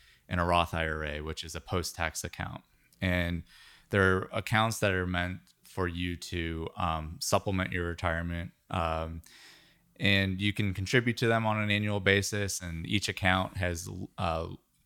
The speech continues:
contribution limits. Um, some of those are based by age and by account type. Um, and I think what most people use I R As for is when they've left an, a job where they have a four oh one K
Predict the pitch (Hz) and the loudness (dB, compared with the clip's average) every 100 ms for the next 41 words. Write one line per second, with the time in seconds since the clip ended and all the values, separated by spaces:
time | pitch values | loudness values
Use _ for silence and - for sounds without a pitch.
0 | - - 101 - 98 95 92 95 131 127 | -2 2 2 2 0 0 -4 -6 -4 -4
1 | 120 - - 113 90 85 82 - 98 98 | -4 -6 -4 0 0 -2 -4 -2 0 2
2 | 90 87 80 87 - 82 80 92 101 98 | 0 -2 0 -2 0 -2 -2 0 0 0
3 | 92 - 87 85 82 - 98 113 113 113 | -4 -6 0 0 0 -2 -2 0 0 0
4 | 113 _ _ - - - _ - 101 95 | -2 _ _ -20 -20 -20 _ -2 2 2
5 | 92 90 - - 127 131 - 127 214 233 | 2 -2 -6 0 2 2 0 2 2 2
6 | - - 110 123 - 113 107 98 92 95 | 0 2 2 0 0 0 2 2 2 0
7 | 92 87 - _ - 110 98 90 90 90 | -2 -6 -12 _ -2 2 4 4 2 0
8 | - - 90 92 101 - _ 104 90 90 | -2 -2 0 0 -2 -8 _ -2 0 0
9 | 98 95 85 87 95 - 101 90 90 - | 0 0 0 2 2 2 -2 -2 -4 -6
10 | 92 87 85 87 92 92 87 85 87 85 | -4 0 0 0 0 -2 -2 0 -2 -2
11 | - 98 92 92 90 85 85 87 87 | -4 0 0 0 -4 -2 0 0 -2